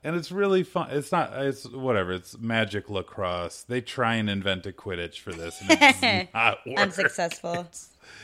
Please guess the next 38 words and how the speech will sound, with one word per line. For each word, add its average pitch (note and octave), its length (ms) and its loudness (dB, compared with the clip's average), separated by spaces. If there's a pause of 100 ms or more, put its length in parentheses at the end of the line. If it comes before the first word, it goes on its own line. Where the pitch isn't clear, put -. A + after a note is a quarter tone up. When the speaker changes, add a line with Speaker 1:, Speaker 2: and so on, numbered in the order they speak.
(360)
Speaker 1:
it's A#2 220 -2
a A2+ 60 -2
bummer. F#2 540 2 (460)
Um, A2+ 540 0 (540)
but, E3 120 2
like, C3+ 240 2
that D#3 380 4
scene G#2 540 -4
works. - 500 -10
Speaker 2:
Mm-hmm. G3 360 -4 (260)
Speaker 1:
So, C3 240 -2
like, A#2 400 2 (540)
I A#2 80 -2
don't A#2+ 140 0
know. G#2 220 0
And, A2+ 140 -2
like, B2 180 4
I A#2 100 0
don't B2+ 200 0
care G#2+ 280 -2
about G2+ 460 0 (360)
so - 380 -6
much G#2+ 420 -4
they're, G2 380 0
like, F2+ 380 -4
trying F#2+ 300 -6
to F#2 60 -6
rob F#2+ 280 0
a F#2+ 40 -14
museum. F#2+ 680 -6 (160)
Speaker 2:
Yeah. D#3 280 -6 (180)
Speaker 1:
But G#2 180 0
as, - 440 -4
as G2 340 0
soon B2+ 600 -6
as B2+ 200 -2
Kristen A#2+ 460 -6
Chenoweth, G#2+ 600 -2